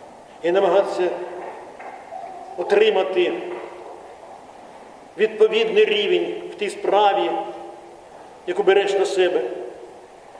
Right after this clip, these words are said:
і не ухилятися від відповідальності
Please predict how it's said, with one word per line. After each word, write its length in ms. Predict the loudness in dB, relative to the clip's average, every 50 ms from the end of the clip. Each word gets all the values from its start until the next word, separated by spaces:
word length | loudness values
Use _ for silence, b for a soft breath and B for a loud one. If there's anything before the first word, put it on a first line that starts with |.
| -4 0
і 100 | 2 4
не 120 | 6 6
ухилятися 760 | 6 4 4 4 4 6 6 4 4 2 0 0 2 2 2
від 180 | 4 2 0 0
відповідальності 920 | 0 -2 -2 -2 -6 -2 0 2 4 4 4 2 0 -2 -4 -6 -6